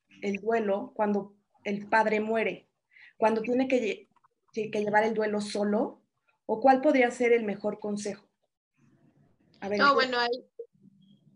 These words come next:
Speaker 2: sí, no, definitivamente
Speaker 1: ¿Cuándo
Speaker 2: el
Speaker 1: tiene que llevar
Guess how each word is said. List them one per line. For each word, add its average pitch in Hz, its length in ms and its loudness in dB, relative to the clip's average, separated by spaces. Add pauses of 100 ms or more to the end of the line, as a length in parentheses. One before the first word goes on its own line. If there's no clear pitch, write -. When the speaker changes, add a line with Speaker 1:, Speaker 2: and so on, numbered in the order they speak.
(880)
Speaker 2:
sí, 247 280 0
no, 226 520 0
definitivamente 277 1000 0 (640)
Speaker 1:
¿Cuándo 294 280 4
Speaker 2:
el - 60 0
Speaker 1:
tiene 269 140 4
que 226 80 4
llevar 233 120 0